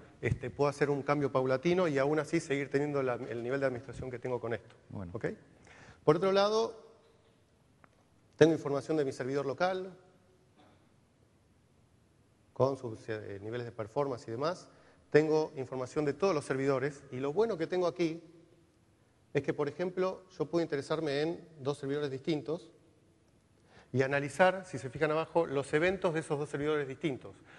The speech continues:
Speaker 1: Y aún así seguir trabajando esa información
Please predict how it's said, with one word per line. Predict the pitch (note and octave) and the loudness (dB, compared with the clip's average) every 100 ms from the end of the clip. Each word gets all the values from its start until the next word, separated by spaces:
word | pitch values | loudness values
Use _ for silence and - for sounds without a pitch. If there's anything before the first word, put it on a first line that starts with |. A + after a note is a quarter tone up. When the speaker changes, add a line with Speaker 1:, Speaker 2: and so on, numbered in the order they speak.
| - | -12
Speaker 1:
Y | B2 C3 C#3 - - | -4 -4 -4 -10 0
aún | C3 E3+ A3+ | 4 6 6
así | G#3+ A3 | 4 2
seguir | G#3 F3+ F#3+ | 2 4 6
trabajando | F#3 E3+ D#3 F#3+ E3+ | 6 4 6 2 2
esa | D#3+ | -2
información | D3 D3+ D#3+ - G3 F3+ G#3 | -2 0 -2 2 2 2 -4